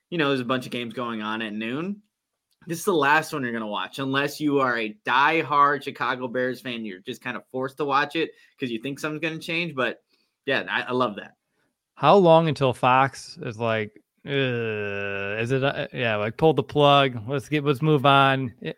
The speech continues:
Speaker 2: I, is it on Fox? Is it C B S? I don't even know.
Speaker 1: <sighs> Honestly, I, I, I haven't even checked. But
Speaker 2: Insert local
Speaker 1: okay.
Speaker 2: broadcast channel here.
Speaker 1: Yes. I think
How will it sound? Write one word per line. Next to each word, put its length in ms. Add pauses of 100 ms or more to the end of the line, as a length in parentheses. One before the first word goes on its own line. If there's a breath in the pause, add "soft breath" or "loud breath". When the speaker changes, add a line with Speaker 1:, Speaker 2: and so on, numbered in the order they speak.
Speaker 2:
I, 220
is 260
it 80
on 180
Fox? 340
Is 120
it 80
C 140
B 140
S? 160
I 60
don't 140
even 160
know. 240 (880)
Speaker 1:
<sighs> 340
Honestly, 400
I, 180
I, 200
I 220
haven't 220
even 180
checked. 360
But 260
Speaker 2:
Insert 300
local 300
Speaker 1:
okay. 60
Speaker 2:
broadcast 460
channel 300
here. 240
Speaker 1:
Yes. 560 (260 soft breath)
I 100
think 500